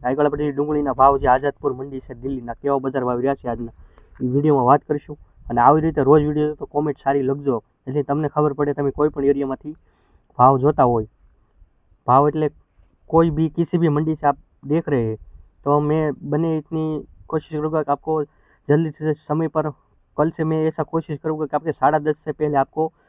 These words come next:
ये वीडियो मिल जाए, क्योंकि थोड़ा अभी दो दिन से मैं थोड़ा पर्सनल काम के हिसाब से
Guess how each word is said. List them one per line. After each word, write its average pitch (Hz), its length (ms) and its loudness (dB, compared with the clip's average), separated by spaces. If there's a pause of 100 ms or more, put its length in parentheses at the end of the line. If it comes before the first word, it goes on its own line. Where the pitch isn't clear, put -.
(240)
ये 135 60 4
वीडियो 147 280 0
मिल 143 220 0
जाए, 120 160 -4
क्योंकि 151 320 -12
थोड़ा 160 280 0
अभी 151 180 -2
दो 156 180 0
दिन 156 160 -8
से 151 140 -16
मैं 156 180 -6
थोड़ा 151 240 -2
पर्सनल 151 320 -8
काम 151 220 0
के 147 140 -6
हिसाब 147 260 -4
से 147 240 -2